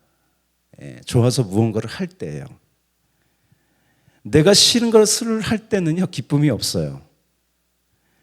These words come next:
그래서 나의 신앙 건강도를 점검하는 것 중에 하나가 뭐냐면,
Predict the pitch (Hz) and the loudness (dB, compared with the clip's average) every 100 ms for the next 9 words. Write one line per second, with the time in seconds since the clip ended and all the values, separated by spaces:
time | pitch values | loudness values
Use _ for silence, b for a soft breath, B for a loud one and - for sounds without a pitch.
0 | _ _ _ _ - 165 208 135 127 165 | _ _ _ _ 0 2 4 4 6 6
1 | 190 - - 247 247 226 220 131 139 151 | 6 4 4 4 4 2 0 0 2 2
2 | 139 135 131 117 117 117 120 117 - _ | 2 0 0 -2 -2 -4 -6 -10 -16 _
3 | 127 - 120 143 104 110 85 78 78 98 | -12 -10 -6 -4 -2 -4 -6 -8 -6 -6
4 | 117 76 60 | -8 -10 -14